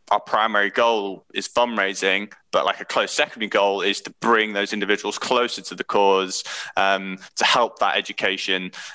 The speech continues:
um, and, and that in turn will, will hopefully help them participate or motivate them to participate in future events, which we've, we're seeing, um, and, and is the case. Um,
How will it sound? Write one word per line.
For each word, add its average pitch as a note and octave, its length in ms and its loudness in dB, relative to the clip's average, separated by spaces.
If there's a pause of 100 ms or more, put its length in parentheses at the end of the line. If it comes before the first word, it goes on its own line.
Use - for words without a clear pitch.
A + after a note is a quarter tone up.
(140)
um, F#2+ 540 -2
and, F#2+ 280 -2
and F#2+ 400 -4 (140)
that G2+ 180 2
in G#2 120 -2
turn G2 420 0 (100)
will, F#2+ 160 2
will G2 360 0
hopefully G2 400 0
help - 400 -4
them F#2 340 2
participate - 720 -4
or G2 180 4
motivate F#2+ 420 0
them F2 140 -4
to - 100 -14
participate - 460 -4
in F#2 40 -10
future F#2+ 280 -4
events, F#2 320 -2
which - 340 -4
we've, G2+ 240 0
we're G2+ 220 4
seeing, G2+ 520 0 (360)
um, F#2 400 0
and, F2+ 160 -2
and F2 120 -4
is G2+ 280 -2
the G2+ 80 -4
case. F#2 480 0 (320)
Um, G2 400 0